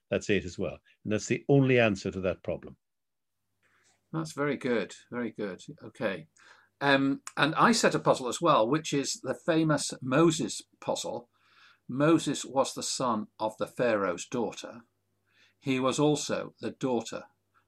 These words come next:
Speaker 2: of the Pharaoh's son. And this stumps most people, though it didn't stump you, Des. You got it out.
Speaker 1: Well, I'm very pleased because it's a good puzzle because I got it out. <laughs>
Speaker 2: Yeah.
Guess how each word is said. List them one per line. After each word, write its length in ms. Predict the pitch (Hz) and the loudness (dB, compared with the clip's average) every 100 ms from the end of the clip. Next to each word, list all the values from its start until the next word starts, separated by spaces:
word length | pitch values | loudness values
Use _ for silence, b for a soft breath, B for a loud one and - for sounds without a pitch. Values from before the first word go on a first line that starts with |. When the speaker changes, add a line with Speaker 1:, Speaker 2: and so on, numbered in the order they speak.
| - | -12
Speaker 2:
of 160 | 107 | -10
the 100 | - | -8
Pharaoh's 580 | - - 107 95 92 87 | -8 0 0 0 -4 -8
son. 360 | - - 117 - _ _ _ _ _ _ _ - | -6 -4 -4 -6 _ _ _ _ _ _ _ -4
And 220 | 131 135 | 0 2
this 140 | 175 - | 2 2
stumps 380 | - 156 - | 2 2 2
most 260 | 151 165 160 | 2 2 2
people, 260 | 135 113 113 | -2 0 2
though 100 | 175 | 2
it 80 | |
didn't 200 | 254 285 254 | 2 -2 0
stump 280 | 247 233 | 0 0
you, 160 | 196 247 | 0 0
Des. 200 | 190 107 | 2 2
You 160 | 156 202 | 0 0
got 240 | 214 208 | 0 0
it 80 | 185 | 0
out. 220 | 190 - | 2 8
Speaker 1:
Well, 120 | 143 | 10
I'm 140 | 202 208 | 12 12
very 200 | 196 190 | 12 12
pleased 340 | 151 202 180 | 12 10 10
because 220 | 135 131 147 | 6 2 4
it's 280 | 160 151 | 2 2
a 40 | 135 | 4
good 200 | 208 156 | 4 8
puzzle 260 | 190 147 | 8 8
because 240 | 127 127 127 | 4 2 6
I 140 | 156 | 6
got 160 | 131 127 | 6 4
it 100 | 127 | 6
out. 300 | 127 82 - | 4 2 -4
<laughs> 320 | 123 - 139 120 | -6 -4 -6 -2
Speaker 2:
Yeah. 260 | 123 107 | -2 -2